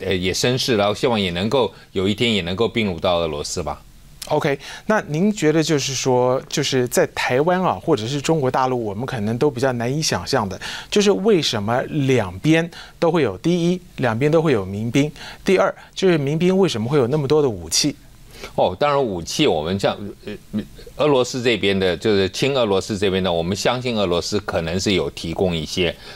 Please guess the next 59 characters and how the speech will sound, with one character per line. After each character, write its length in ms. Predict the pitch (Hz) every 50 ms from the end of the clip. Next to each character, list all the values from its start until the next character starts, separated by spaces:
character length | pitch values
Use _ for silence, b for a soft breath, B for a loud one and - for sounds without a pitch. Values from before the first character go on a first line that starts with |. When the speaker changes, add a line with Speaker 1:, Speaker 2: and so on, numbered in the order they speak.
| B B
Speaker 1:
那 160 | - 123 107
还 140 | 95 110 117
有 100 | 120 104
就 140 | 92 - 107
是 160 | 95 - 104
当 340 | 87 - - 123 131 135 135 123
年 280 | 98 85 80 87 92 104 - -
这 100 | - 101
个 160 | 85 92 87
俄 160 | - 104 113
罗 180 | 107 95 92 90
斯 200 | - - 101 95
的 200 | 85 98 87 - B B B B B
人 420 | - 90 90 98 107 90 92 113 135
在 160 | - 139 113
军 260 | - - 131 131 135
队 160 | 123 143 120
里 160 | 95 80 78 73
头， 160 | - 80 80
他 140 | - 101 98
们 160 | 98 104 101 -
决 200 | - 104 92 92
定 280 | 98 117 110 95 92 B B B B B B -
就 120 | - 113
是 40 | 107
说 100 | 107 98
不 200 | 92 - 147 135
跟 200 | - 156 147 143
着 80 | 135
乌 160 | 120 107 104 98
克 140 | - -
兰 220 | 95 80 67 69 76
了 100 | 80 76 - -
啊， 160 | 80 80 80
就 140 | - 107 95
是 100 | 87 95
包， 220 | 90 - 120 120 - - 92 - -
包 100 | 110 107
括 100 | 104 101
在 120 | 104 98
克 160 | - - 113
里 100 | 92 85
米 140 | 85 87 87
亚 160 | 85 76 71 B B B B -
就 100 | - 135
已 160 | 120 101 87
经 160 | 76 104 117
有 100 | 117 117
点 160 | 107 104 82 69
叛 220 | - - 107 92 85
逃 180 | - 76 73 78
了。 100 | 78 76
那 180 | 87 107 107 98 85 - -
当 180 | 131 117 110 107
然 120 | 101 98
也 180 | 92 90 95 110
有 160 | 101 82 73
一 160 | 80 80 87
些， 240 | - - 92 85 80